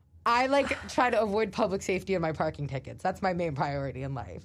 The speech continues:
Speaker 1: Like, this, I don't know why they have it out for me, but, like, I currently have, like, eighteen parking tickets through the school.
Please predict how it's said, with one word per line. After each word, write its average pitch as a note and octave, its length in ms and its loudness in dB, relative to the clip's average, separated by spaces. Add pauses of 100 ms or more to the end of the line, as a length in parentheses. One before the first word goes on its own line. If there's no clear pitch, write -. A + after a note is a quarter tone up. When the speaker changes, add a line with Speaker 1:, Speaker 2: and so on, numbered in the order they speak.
Speaker 1:
Like, E3+ 200 0 (440)
this, C4 260 2 (140)
I A3 100 4
don't C4+ 140 4
know A3+ 100 4
why F#3 200 4
they G#3+ 80 4
have G#3 180 2
it E3+ 80 0
out C#3+ 260 -4
for - 140 -4
me, C#4 460 0
but, F#3+ 480 0
like, F#3 320 0
I A#3 340 2
currently F#3+ 380 0
have, F3 160 0
like, E3 160 -2 (460)
eighteen E3+ 360 -4
parking D3 320 -2
tickets C3+ 440 -8
through C#3+ 100 -4
the C#3+ 80 -2
school. D3 500 -2